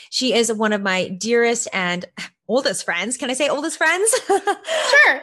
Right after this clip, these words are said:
Speaker 1: I'm so grateful to have her here. Thank you for being here, Danielle.
Speaker 2: Thank you so much for having me, Lisa. I'm so excited to come in and have this conversation today and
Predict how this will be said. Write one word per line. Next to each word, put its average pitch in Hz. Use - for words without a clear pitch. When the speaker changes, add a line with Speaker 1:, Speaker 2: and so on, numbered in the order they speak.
Speaker 1:
I'm 370
so 320
grateful 277
to 269
have 233
her 240
here. 240
Thank 240
you 254
for 226
being 202
here, 196
Danielle. 175
Speaker 2:
Thank 302
you 330
so 302
much 302
for 302
having 302
me, 302
Lisa. 285
I'm 247
so 285
excited 247
to 220
come 226
in 214
and 214
have 202
this 196
conversation 190
today 180
and 185